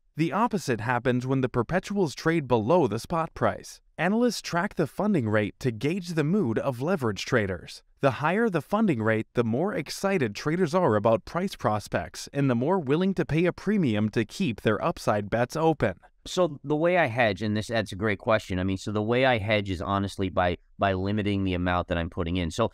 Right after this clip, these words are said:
Speaker 2: anytime you're investing, and this is, this is something I did with the China trades as well, is that I'm investing a small percentage of the overall account, right? So that if that doesn't work out and it goes down, it's almost like you're hedging because you're still investing. Like,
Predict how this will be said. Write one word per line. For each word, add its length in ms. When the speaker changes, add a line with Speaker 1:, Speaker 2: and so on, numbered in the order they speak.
Speaker 2:
anytime 480
you're 120
investing, 480
and 100
this 120
is, 160
this 180
is 80
something 300
I 60
did 160
with 160
the 60
China 440
trades 440
as 140
well, 360
is 180
that 260
I'm 160
investing 600
a 80
small 420
percentage 500
of 60
the 140
overall 360
account, 380
right? 200
So 160
that 180
if 160
that 260
doesn't 340
work 280
out 240
and 100
it 80
goes 240
down, 240
it's 120
almost 340
like 180
you're 120
hedging 420
because 260
you're 80
still 280
investing. 500
Like, 160